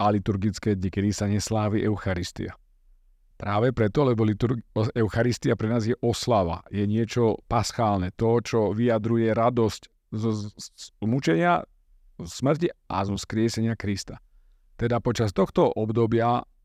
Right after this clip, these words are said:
toho štyridsaťdňového obdobia, v tých dňoch od pondelka do piatku, Eucharistie ako také nie sú. Sú iné, no, sú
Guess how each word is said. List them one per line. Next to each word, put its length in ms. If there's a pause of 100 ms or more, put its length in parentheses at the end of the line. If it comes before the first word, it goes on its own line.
toho 240
štyridsaťdňového 720
obdobia, 560
v 80
tých 240
dňoch 480
od 80
pondelka 480
do 80
piatku, 560 (480)
Eucharistie 960
ako 160
také 320
nie 320
sú. 240 (560)
Sú 320
iné, 320 (400)
no, 320
sú 320